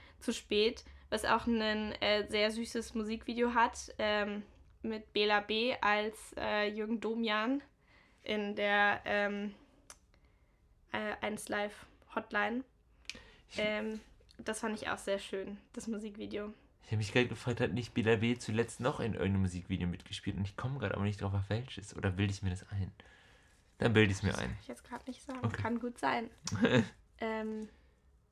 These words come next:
Speaker 1: genau, und, ähm, auch zu dem, zu dem Album gibt's auch sehr schöne Audio-Tree und Paste Magazine Live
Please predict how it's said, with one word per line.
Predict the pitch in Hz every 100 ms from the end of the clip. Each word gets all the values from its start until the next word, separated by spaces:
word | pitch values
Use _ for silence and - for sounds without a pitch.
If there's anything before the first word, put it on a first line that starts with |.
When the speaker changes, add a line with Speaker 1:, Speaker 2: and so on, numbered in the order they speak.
| _
Speaker 1:
genau, | - 226 208
und, | - 269 330 330 - -
ähm, | - 220 220 226 233 -
auch | 240 240 - - - -
zu | - 233
dem, | 233 226 233 240 - - -
zu | -
dem | 226 233
Album | 220 240 233
gibt's | - -
auch | 220
sehr | 220 220
schöne | 233 226 220
Audio-Tree | 220 226 233 - 233 226 226
und | - 208 208 214 -
Paste | 226 220 - -
Magazine | 226 220 220 208 214 214 214
Live | 214 202 202